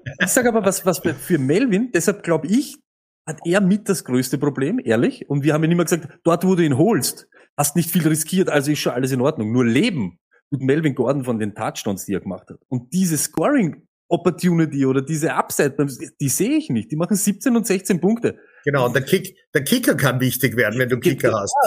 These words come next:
Speaker 1: und, und da
Speaker 2: Ich meine
Speaker 1: fehlt
Speaker 2: das.
Speaker 1: eben das, dass eben Melvin Gordon richtig, richtig Alarm machen kann, ja.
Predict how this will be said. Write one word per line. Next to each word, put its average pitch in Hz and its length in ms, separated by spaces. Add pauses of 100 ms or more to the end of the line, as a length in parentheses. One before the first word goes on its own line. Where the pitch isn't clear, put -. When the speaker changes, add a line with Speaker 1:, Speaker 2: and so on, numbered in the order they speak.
(120)
Speaker 1:
und, 151 200
und 175 120
da 185 60
Speaker 2:
Ich 113 60
meine 185 120
Speaker 1:
fehlt 247 120
Speaker 2:
das. 208 60
Speaker 1:
eben 202 180
das, 185 280
dass 180 180
eben 175 220
Melvin 175 280
Gordon 170 280
richtig, 165 600
richtig 190 380
Alarm 107 300
machen 98 240
kann, 95 180
ja. 120 300